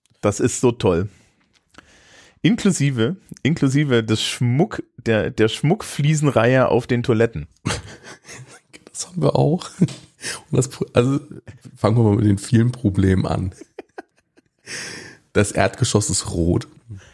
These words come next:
Speaker 1: Ja, hier bei uns auch. Hm?
Speaker 2: Ja, also und rot ist auch so die Schulfarbe, deswegen, ähm, so, dann geht's weiter mit grün, blau, gelb.
Speaker 1: Mhm.
Speaker 2: Aber der vierte Stock ist dann halt, da hätte man ja was, was nehmen können, was sich dann halt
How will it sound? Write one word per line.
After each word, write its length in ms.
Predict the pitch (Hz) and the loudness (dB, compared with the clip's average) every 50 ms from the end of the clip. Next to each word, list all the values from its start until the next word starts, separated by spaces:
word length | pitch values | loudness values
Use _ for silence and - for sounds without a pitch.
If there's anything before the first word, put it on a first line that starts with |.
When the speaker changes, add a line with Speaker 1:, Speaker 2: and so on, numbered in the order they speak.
| _ - | _ -2
Speaker 1:
Ja, 240 | 87 87 78 - - | 0 0 2 0 0
hier 240 | - 131 127 113 - - | 2 2 2 2 0 0
bei 80 | - 98 | -2 0
uns 160 | 117 147 - | 0 0 -2
auch. 220 | 98 87 - 311 - _ _ _ _ - | -2 -2 -2 -4 -4 _ _ _ _ -8
Hm? 240 | 95 95 - 339 - _ _ _ _ _ _ _ | -6 -4 -4 -6 -8 _ _ _ _ _ _ _
Speaker 2:
Ja, 320 | - - 82 80 82 - - - | -2 0 2 2 2 0 0 0
also 160 | 98 98 - | 2 2 2
und 80 | - 98 | 2 2
rot 260 | 85 78 92 107 113 | 2 2 2 2 2
ist 140 | 107 - 80 | 2 0 0
auch 100 | 82 80 | -2 -2
so 100 | - 80 | -2 -2
die 120 | 85 80 | -2 -2
Schulfarbe, 720 | - - - - 95 107 120 - - 87 82 82 82 82 82 | -2 -4 -2 0 0 0 0 -2 -2 -2 -2 0 0 0 -2
deswegen, 460 | 85 - - - 80 78 82 85 85 - - - - - - - - - - - _ _ _ _ _ _ _ | -2 -4 -2 -2 -2 0 0 -2 -4 -4 -12 -20 -20 -20 -20 -20 -20 -20 -20 -20 _ _ _ _ _ _ _
ähm, 240 | - 95 78 - - | -2 0 0 0 0
so, 220 | - 85 71 - - _ | 0 0 -2 -2 -4 _
dann 180 | 76 87 90 87 | 0 0 2 2
geht's 200 | 92 - - 90 | 2 0 2 2
weiter 200 | 92 98 107 98 | 2 2 4 2
mit 280 | 95 90 - - - - - - - | 2 0 0 -4 -12 -16 -16 -16 -10
grün, 400 | - - 85 95 101 113 123 113 | -8 -4 0 0 2 2 2 0
blau, 300 | 101 90 87 85 85 87 | 2 2 2 2 2 0
gelb. 500 | 80 80 80 80 90 127 170 196 - - _ _ _ | 0 0 0 2 2 0 0 -2 -4 -10 _ _ _
Speaker 1:
Mhm. 340 | 95 92 92 95 117 190 240 - _ _ | -8 -6 -6 -4 -4 -4 -6 -8 _ _
Speaker 2:
Aber 480 | _ - - 92 104 101 95 - - - - | _ -2 0 0 2 2 2 0 -2 -2 -2
der 100 | - 87 | -2 -2
vierte 400 | - - - - 131 147 - 113 | -2 -2 0 2 2 2 2 -2
Stock 460 | 107 - - - - 98 117 - - - - - | -4 -4 -2 0 0 0 0 0 -6 -12 -6 -6
ist 180 | 98 - - - | -4 -2 0 0
dann 220 | 92 90 85 - | 0 0 2 2
halt, 300 | 92 92 92 - - - - _ | 2 2 2 0 -2 -10 -14 _
da 100 | - 85 | 0 0
hätte 160 | 92 101 - | 0 2 2
man 100 | 131 117 | 2 2
ja 120 | 107 98 90 | 2 2 0
was, 240 | 92 - - - _ _ _ | 0 -4 -6 -12 _ _ _
was 160 | 90 - - | -8 -4 -2
nehmen 160 | 92 95 95 | -2 -2 0
können, 140 | - 98 87 | 0 0 -2
was 140 | 85 - - | -2 -2 -4
sich 100 | 92 - | -6 -4
dann 140 | 80 76 78 | -2 -2 -2
halt 160 | 67 - | -4 -4